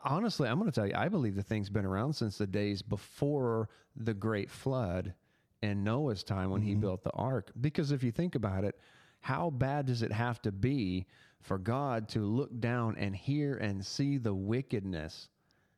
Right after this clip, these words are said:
Speaker 1: and decide, "Wow, this is
Speaker 2: Yeah.
Speaker 1: this is, this is crazy. They,
Speaker 2: I got
Speaker 1: they're way too out there." What
Speaker 2: Yeah.
Speaker 1: were they doing?
Speaker 2: Yeah,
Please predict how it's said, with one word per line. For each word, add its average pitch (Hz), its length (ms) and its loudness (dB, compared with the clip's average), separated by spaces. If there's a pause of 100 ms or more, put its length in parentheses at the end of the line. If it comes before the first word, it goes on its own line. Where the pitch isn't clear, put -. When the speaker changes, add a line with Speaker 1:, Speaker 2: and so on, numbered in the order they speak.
(520)
Speaker 1:
and 110 220 0
decide, 117 640 0
"Wow, 95 480 0
this 117 220 0
is 98 260 0
Speaker 2:
Yeah. 95 200 -2 (640)
Speaker 1:
this 123 260 0
is, 107 180 0 (200)
this 127 180 0
is 117 100 0
crazy. 110 500 0
They, 110 140 0
Speaker 2:
I 123 60 2
got 110 180 2 (180)
Speaker 1:
they're 120 220 0
way 120 300 2
too 117 280 2
out 107 260 -2
there." 90 380 -2 (160)
What 117 180 2
Speaker 2:
Yeah. 180 60 2
Speaker 1:
were 156 80 4
they 123 160 2
doing? 107 500 0
Speaker 2:
Yeah, 123 200 4